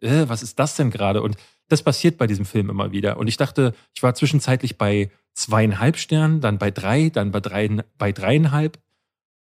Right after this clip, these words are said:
und dann wieder runter, dann wieder hoch. Und am Ende saß ich da und dachte,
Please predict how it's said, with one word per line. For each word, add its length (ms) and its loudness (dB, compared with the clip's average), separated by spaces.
und 120 2
dann 140 6
wieder 140 4
runter, 380 4
dann 180 0
wieder 220 2
hoch. 280 4
Und 260 -2
am 100 0
Ende 220 4
saß 220 0
ich 80 -10
da 100 0
und 100 0
dachte, 300 -4